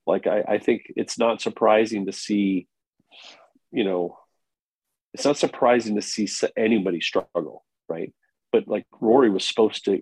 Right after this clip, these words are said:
kind of in our minds, he was that next guy that was gonna, you know, threaten to win double-digit major championships because of his start.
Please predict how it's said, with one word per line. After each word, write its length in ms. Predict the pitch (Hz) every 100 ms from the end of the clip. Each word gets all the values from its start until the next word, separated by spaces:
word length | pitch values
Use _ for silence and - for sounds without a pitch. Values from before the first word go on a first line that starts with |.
| -
kind 180 | - 95
of 60 |
in 60 | 90
our 100 | 90
minds, 520 | 95 98 90 82 -
he 60 | 90
was 160 | 82
that 180 | 85 80
next 300 | 95 - -
guy 240 | 120 151 -
that 260 | 82 -
was 140 | - -
gonna, 260 | 87 85 85 _ _ _ _ _
you 80 | 92
know, 120 | 82
threaten 380 | - - 98 98
to 80 | 90
win 360 | 90 92 87
double-digit 640 | 85 87 92 82 90 90 -
major 280 | 90 92
championships 680 | - - 113 - - - - -
because 240 | - 90
of 80 | 90
his 140 | 85
start. 520 | - - 101 110 -